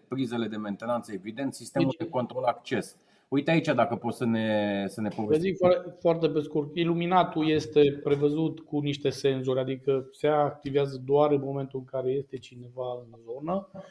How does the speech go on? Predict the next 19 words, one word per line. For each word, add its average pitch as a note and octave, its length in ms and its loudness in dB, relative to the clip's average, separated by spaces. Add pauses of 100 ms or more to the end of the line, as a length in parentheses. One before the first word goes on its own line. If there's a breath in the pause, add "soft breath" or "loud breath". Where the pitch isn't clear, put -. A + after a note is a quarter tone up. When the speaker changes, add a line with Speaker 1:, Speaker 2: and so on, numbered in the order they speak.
(460 loud breath)
Speaker 2:
Sistemul - 380 4
de F3+ 120 12
control E3+ 460 8
acces E3 520 8
este E3+ 240 4
foarte D#3+ 340 6
simplu. F#3+ 680 4 (340)
Uh, C#3+ 440 8 (340)
proprietarul, C#3+ 1160 6
uh, B2 420 0 (140)
bike C3+ 160 2
box-urilor C3 680 0 (540 soft breath)
face, - 360 -2
se-, - 240 -8 (340)
semnează C#3+ 920 2
niște C#3 280 0
contracte C#3+ 580 0
cu D3+ 200 -8
utilizatorii C3 960 -2